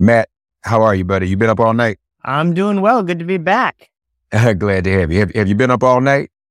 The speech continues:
Speaker 2: Uh, not all night. I, I, I took so-, got some sleep in between the sort of, uh, immediate cacophony last night and then, uh, whatever is left for the morning.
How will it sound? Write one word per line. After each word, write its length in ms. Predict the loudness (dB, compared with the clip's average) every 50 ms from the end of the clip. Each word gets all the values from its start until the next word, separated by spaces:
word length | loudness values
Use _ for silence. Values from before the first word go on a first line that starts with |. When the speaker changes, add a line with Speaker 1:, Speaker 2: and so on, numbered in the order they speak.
| _ _ _
Speaker 2:
Uh, 220 | -12 -8 -6 -6 -4
not 320 | -4 -4 -4 -2 -2 0
all 160 | 0 0 0
night. 380 | 0 -2 -2 -2 -2 -2 -2 -2
I, 160 | -2 -4 -4 -4
I, 320 | -6 -8 -10 -10 -8 -10
I 40 | -10
took 260 | -10 -8 -8 -10 -8
so-, 240 | -10 -14 -14 -14 -14 -12 -8
got 220 | -6 -6 -6 -6
some 280 | -12 -10 -8 -8 -8 -8
sleep 380 | -10 -12 -12 -10 -10 -10 -8
in 140 | -8 -10 -8
between 640 | -10 -10 -12 -10 -6 -6 -6 -6 -6 -8 -10 -10 -10
the 240 | -10 -8 -8 -8 -8
sort 200 | -10 -12 -16 -16
of, 120 | -16 -18 _ _ _ _ _ _ _ _ _ _ _ -18
uh, 380 | -16 -14 -14 -14 -14 -14 -16 -20 _ _ _ _ _ _ _ _ _ _ _ _ _ _ _ _ _ _ _ _ _
immediate 800 | -10 -8 -6 -4 -4 -4 -4 -4 -4 -4 -4 -4 -4 -4 -6 _ _ _ _ _ _
cacophony 720 | -14 -14 -10 -8 -6 -6 -6 -8 -8 -8 -6 -6 -4 -6 -4
last 420 | -4 -2 -2 -4 -4 -6 -10 -12
night 380 | -10 -10 -10 -10 -10 -10 -12 -12
and 140 | -12 -12
then, 400 | -12 -12 -12 -12 -12 -12 -14 -14
uh, 380 | -12 -12 -12 -12 -14 -14 -16 -18 -20 -20 _ _ _ _
whatever 640 | -20 -20 -18 -16 -12 -10 -10 -8 -8 -8 -8 -6 -6
is 180 | -6 -6 -6 -8
left 280 | -6 -6 -6 -6 _ _
for 180 | _ -16 -16
the 120 | -16 -14 -16
morning. 460 | -16 -16 -16 -16 -18 -18 -20 _ _